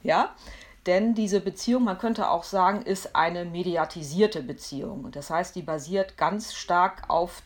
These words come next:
dem Medien, die sie vermitteln,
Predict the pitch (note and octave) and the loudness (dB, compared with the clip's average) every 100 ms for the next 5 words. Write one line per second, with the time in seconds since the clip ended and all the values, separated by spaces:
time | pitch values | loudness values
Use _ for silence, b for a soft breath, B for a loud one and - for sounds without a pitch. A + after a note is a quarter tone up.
0 | - E3 F3 F3+ F3+ F#3 b b b b | -8 -4 -4 -4 -8 -12 b b b b
1 | b b b - - E3+ F3+ A3+ B3 A3 | b b b -20 -14 -4 0 4 2 2
2 | A3+ A3 A3 A3+ A3+ - - - G3+ G#3 | 2 4 2 0 -4 -8 -20 -6 -2 0
3 | G#3+ E3+ F3+ F#3+ - F3+ E3+ F3 E3 C#3+ | 0 -2 -4 -6 -2 -2 0 -4 -4 -6
4 | - | -8